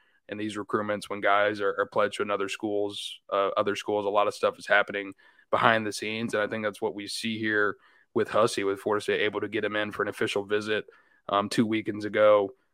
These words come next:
Um, we talked about it on the show last week that Colorado was trying to get him in for an O V, but then he actually ended up taking his final trip of his recruitment to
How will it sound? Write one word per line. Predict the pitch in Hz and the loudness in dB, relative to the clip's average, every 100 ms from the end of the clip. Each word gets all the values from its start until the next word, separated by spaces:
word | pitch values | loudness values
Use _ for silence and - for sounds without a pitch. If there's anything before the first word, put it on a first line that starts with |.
| _ - | _ -2
Um, | 98 98 | -2 0
we | |
talked | - 113 - | 6 8 8
about | 107 104 | 6 6
it | 101 | 6
on | 98 107 | 4 0
the | 101 | 0
show | - 107 | 2 2
last | 98 101 120 - | 4 6 6 4
week | 104 101 98 - _ _ - | -4 -6 -8 -16 _ _ 0
that | 101 98 - | 2 2 2
Colorado | - 107 98 104 117 113 | 4 6 8 6 6 4
was | 110 | 2
trying | 113 110 | 2 2
to | |
get | 107 113 | 0 0
him | 110 110 | 0 0
in | 110 | -2
for | 107 110 | 0 -2
an | 107 | 0
O | 110 | -2
V, | 107 110 107 | -4 -6 -4
but | 98 98 | -4 -6
then | 101 | -6
he | 104 | -2
actually | 101 - | -2 -2
ended | 98 98 | -4 -2
up | 98 | -2
taking | - 101 104 101 92 _ _ _ - | 0 -2 -2 -8 -12 _ _ _ -8
his | 107 | -6
final | - 104 101 98 95 - - | -2 0 0 -2 -2 -8 -6
trip | - 113 - | 2 2 0
of | 101 | -8
his | 104 95 | -8 -10
recruitment | 95 - 104 101 101 - | -10 -8 -6 -4 -6 -6
to | - 101 101 | -8 -6 -6